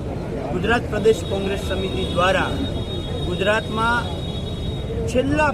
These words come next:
પાંચ વર્ષમાં બનેલી વિવિધ ઘટનાઓ, એ શ્રેય હોસ્પિટલની હોય, એ ટી આર પી ગેમ ઝોનની હોય, એ કાંકરિયા રાઇડ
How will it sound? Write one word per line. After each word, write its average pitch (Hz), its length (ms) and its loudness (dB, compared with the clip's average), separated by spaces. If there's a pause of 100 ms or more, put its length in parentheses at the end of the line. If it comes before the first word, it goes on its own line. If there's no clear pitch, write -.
પાંચ 233 300 0
વર્ષમાં 220 500 0
બનેલી 190 400 2
વિવિધ 185 520 -2
ઘટનાઓ, 185 480 2 (800)
એ 196 240 4 (400)
શ્રેય 196 240 4
હોસ્પિટલની 196 880 0
હોય, 220 160 2 (600)
એ 196 300 4
ટી 196 300 2
આર 196 120 6
પી - 180 -2
ગેમ 190 360 2
ઝોનની 214 380 2
હોય, 220 300 4 (200)
એ 190 80 0
કાંકરિયા 190 560 2
રાઇડ 170 260 2